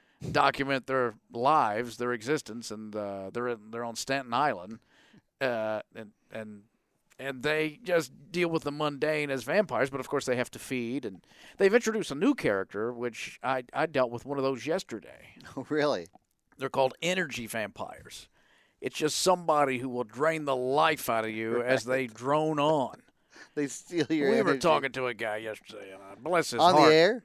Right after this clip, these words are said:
Speaker 1: No, not
Speaker 2: Oh.
Speaker 1: well. It, it will, it'll be edited, but I mean, he just would not shut up, and I just could feel my energy leaving me. And then I because I told Haley, I said, "You don't watch this show." Our photographer,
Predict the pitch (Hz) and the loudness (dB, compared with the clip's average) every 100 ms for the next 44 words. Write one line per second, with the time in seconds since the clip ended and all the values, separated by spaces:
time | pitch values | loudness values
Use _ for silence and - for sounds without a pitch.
0 | _ 170 165 151 135 131 123 120 180 196 | _ 0 4 6 4 0 -4 0 4 6
1 | 202 190 - - 180 165 165 196 165 165 | 8 6 2 -2 0 0 -2 -2 -6 -6
2 | 160 160 156 135 131 139 123 117 117 135 | -4 0 0 2 4 4 2 -4 -4 -4
3 | 147 147 147 143 139 127 127 104 104 98 | -2 -2 -2 -4 -6 -4 -4 -6 -14 -14
4 | 101 110 107 - - 107 101 95 95 92 | -10 -8 -8 -10 -18 -14 -14 -14 -16 -18
5 | - _ - - _ _ - 139 143 147 | -20 _ -20 -20 _ _ -4 -2 2 2
6 | 139 139 - 123 - - 143 165 156 127 | 2 -2 -4 -8 -8 -8 0 4 4 4
7 | 107 - 117 107 110 131 165 165 110 104 | -2 -14 -12 -12 -10 -8 -4 -4 -6 -16
8 | - 110 123 156 175 139 104 85 71 67 | -16 -16 -10 -6 -6 -6 -10 _ -20 -20
9 | 76 _ - 143 156 151 143 131 _ _ | -20 _ -6 -2 0 2 2 -2 _ _
10 | - 147 139 131 131 131 143 214 151 123 | -6 -4 -2 -2 -2 0 0 0 0 -2
11 | 117 110 110 110 110 - 190 180 156 160 | -2 -4 -4 -4 -8 -2 2 2 4 4
12 | - 151 131 - 175 147 127 _ _ _ | 4 -4 -6 2 6 6 4 _ _ _
13 | - 139 - 185 156 135 110 | -2 -2 6 6 6 0 -6